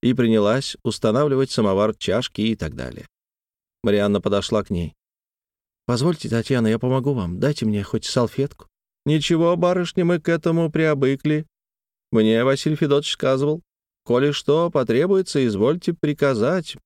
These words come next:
Мы со всем нашим удовольствием». «Татьяна, не зовите меня, пожалуйста, барышней. Одета я по-барски, а, впрочем, я... я совсем». Пристальный взгляд Татьяниных зорких глаз смутил Марианну. Она умолкла.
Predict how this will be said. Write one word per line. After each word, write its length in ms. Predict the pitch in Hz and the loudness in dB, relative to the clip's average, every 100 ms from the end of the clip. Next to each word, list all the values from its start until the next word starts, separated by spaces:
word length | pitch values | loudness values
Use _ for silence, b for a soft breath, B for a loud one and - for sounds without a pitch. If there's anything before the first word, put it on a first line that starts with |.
| - | -2
Мы 380 | 127 135 190 190 | 2 4 2 0
со 200 | 180 156 | 0 0
всем 280 | - 160 | 0 0
нашим 300 | 175 185 190 | 2 0 0
удовольствием». 640 | 196 190 190 220 - - 156 - _ _ _ _ _ _ _ _ | 2 2 2 -2 -4 -6 -8 -14 _ _ _ _ _ _ _ _
«Татьяна, 400 | - 131 139 123 | -4 -2 0 0
не 140 | 117 131 | 2 0
зовите 380 | 127 151 180 120 | 0 0 0 -2
меня, 160 | 107 | -2
пожалуйста, 460 | 98 98 95 - 107 | -2 -4 -4 -4 -4
барышней. 520 | 104 95 87 - 78 - _ _ _ _ | -2 -2 -4 -8 -10 -14 _ _ _ _
Одета 380 | 120 117 147 139 | -2 0 0 0
я 120 | 127 | 0
по-барски, 640 | 117 127 127 151 - - 117 | 0 -2 0 -2 -2 -6 -4
а, 160 | 120 | -4
впрочем, 580 | 113 - 127 - 107 101 - | -4 -6 -4 -4 -6 -6 -8
я... 320 | 107 107 104 - | -6 -6 -8 -8
я 200 | 113 131 | -4 -2
совсем». 480 | - 139 - 156 - _ _ _ _ _ - | -2 -4 -2 -4 -4 _ _ _ _ _ -2
Пристальный 520 | 104 107 - 107 104 | 0 0 2 2 2
взгляд 340 | 95 101 104 | 2 2 0
Татьяниных 580 | - 92 110 104 98 95 | 0 0 2 2 2 0
зорких 440 | 95 104 - 101 | 2 0 0 -2
глаз 320 | 87 85 110 - | 0 0 0 -2
смутил 480 | 107 101 - 131 | -2 -2 0 -2
Марианну. 560 | 131 95 73 85 87 85 _ _ _ | 0 -2 -2 -4 -6 -8 _ _ _
Она 260 | - 98 113 | -4 0 2
умолкла. 560 | 107 92 90 98 98 | 2 2 0 -2 -4